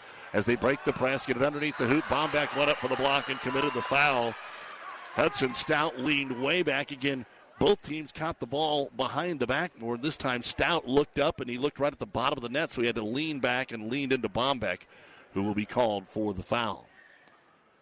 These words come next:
In the fourth, Norris leading Gering fifty-two to thirty-four,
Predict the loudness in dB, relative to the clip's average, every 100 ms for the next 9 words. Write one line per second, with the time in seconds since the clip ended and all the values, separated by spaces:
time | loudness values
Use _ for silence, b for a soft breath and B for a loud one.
0 | _ -20 -20 -20 -20 -18 -4 0 0 2
1 | 4 4 2 2 2 2 0 0 -2 -2
2 | 0 0 -2 -4 -4 -2 -2 0 0 0
3 | 0 0 -2 0 0 2 0